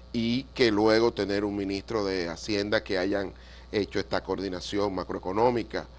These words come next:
es decir, eh, todos esos subsidios que se han dado y que algunos continúan, como el caso del subsidio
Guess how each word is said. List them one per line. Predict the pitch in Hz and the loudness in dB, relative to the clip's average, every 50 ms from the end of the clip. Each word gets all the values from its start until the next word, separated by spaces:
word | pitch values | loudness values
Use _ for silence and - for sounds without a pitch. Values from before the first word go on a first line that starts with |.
| - - - - - - | -20 -20 -20 -20 -10 -4
es | - 104 101 | -2 0 0
decir, | 104 - - 110 113 110 - - - - - - - | 0 -2 0 2 2 2 0 -2 -12 -18 -20 -16 -10
eh, | - 92 - - | -10 -10 -6 2
todos | - 165 175 175 156 | 4 6 6 6 4
esos | - 151 135 | 2 0 -2
subsidios | - 127 101 - - 135 131 120 107 107 92 80 | -4 -4 -4 -2 0 0 0 2 2 0 -2 -2
que | - - 87 | -4 -8 -6
se | - 110 | -2 0
han | 104 98 95 | 0 0 2
dado | 98 98 90 85 82 - - | 2 2 2 2 0 -4 -8
y | 67 - | -12 -12
que | - - 87 | -10 -8 -8
algunos | 78 73 80 90 90 101 104 - - | -8 -6 -8 -6 -6 -6 -6 -8 -12
continúan, | - - 85 80 - - 87 98 131 147 127 120 113 - | -10 -10 -10 -10 -8 -8 -4 -2 0 2 2 0 0 -2
como | 87 80 78 90 | -8 -8 -6 -8
el | - - | -8 -6
caso | - 98 85 - - | -6 -6 -6 -4 -6
del | 90 78 | -6 -6
subsidio | 76 82 80 - - 101 98 98 98 92 | -8 -10 -12 -10 -6 -6 -4 -4 -4 -6